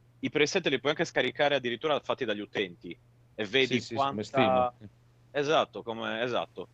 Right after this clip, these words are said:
Speaker 1: cioè appunto come, come, come Steam, e vedi quanta gente li ha usati, eccetera. E, e quindi ho messo una specie di modalità mouse, praticamente, come per Steam, ho usato i vari, i, i cosi touch, eh,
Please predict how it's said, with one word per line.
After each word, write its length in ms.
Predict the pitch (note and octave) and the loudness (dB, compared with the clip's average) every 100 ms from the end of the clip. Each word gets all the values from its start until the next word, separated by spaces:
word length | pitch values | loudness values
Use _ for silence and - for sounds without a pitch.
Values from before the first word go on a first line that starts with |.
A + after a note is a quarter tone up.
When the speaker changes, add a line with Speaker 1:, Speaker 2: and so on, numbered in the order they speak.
| _ | _
Speaker 1:
cioè 340 | - A2 G2 G2 | 4 6 6 0
appunto 340 | - G#2 E2 | -6 -6 -8
come, 460 | - G#2 F#2+ F2+ F2+ | -2 0 0 -4 -6
come, 240 | G2 F2+ | -8 -10
come 220 | - A2 D#3 | -6 -2 -2
Steam, 420 | - G2 G2 C3+ _ _ _ | -2 -6 -6 -12 _ _ _
e 100 | G2+ | -6
vedi 260 | G2+ B2+ G#2+ | 2 2 2
quanta 240 | G#2+ G2+ | -4 -6
gente 240 | F#2+ G#2 F#2 | -6 -8 -8
li 60 | |
ha 60 | F#2+ | -8
usati, 360 | E2+ D#2+ E2 A#2+ | -6 -8 -6 -8
eccetera. 580 | C3+ E2+ D#2+ G#2+ A#2+ - _ _ _ _ _ - | -8 -12 -8 -6 -6 -10 _ _ _ _ _ -2
E, 1040 | A2 A2 G#2+ G2+ G2 F#2+ F#2+ F#2 F2+ F#2 | 2 4 4 4 4 2 2 0 0 -2
e 40 | C3 | -2
quindi 200 | B3 F3+ | 0 2
ho 40 | |
messo 360 | C3+ D3 - C3+ | 2 0 0 -2
una 420 | B2+ B2 B2 B2 | -2 -6 -6 -4
specie 280 | B2+ D#3 C3 | -2 -4 -4
di 40 | G#2 | -4
modalità 380 | A2+ B2 B2+ G#2+ | 0 0 2 0
mouse, 460 | A2 F2+ F#2 - | 2 0 -2 -8
praticamente, 680 | - G2 B2 G#3 A2+ F#2+ F#2 | -8 -8 -4 -4 -4 -6 -8
come 540 | - C#3 C#3 C3+ C3 C3 | -8 -4 -2 0 -2 -4
per 160 | F3 | -6
Steam, 240 | - A#3+ F#3+ | -6 -6 -2
ho 100 | A2+ | -2
usato 600 | G2+ G#2+ F2+ G#2+ G2 F#2+ | 2 2 2 -2 -4 -4
i 120 | G2 | -4
vari, 600 | F#2+ G2 F#2 G2 F#2+ F#2+ F#2 _ _ _ _ _ | 0 0 0 -4 -6 -6 -10 _ _ _ _ _
i, 280 | - A2 G#2 | -4 -2 0
i 140 | G#2 - | -2 -4
cosi 320 | A#2+ G#2 - | -4 -4 0
touch, 420 | A2+ F#2+ - - | 2 2 0 -6
eh, 500 | F#2 F2+ F2 E2+ | -4 -4 -6 -8